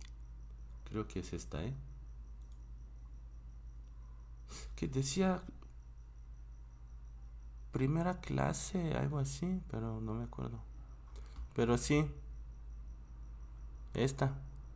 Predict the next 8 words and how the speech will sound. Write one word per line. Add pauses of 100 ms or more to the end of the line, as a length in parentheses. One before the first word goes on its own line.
(540)
Debe
ser
esta,
porque
dice (460)
introducción
a
Hangul.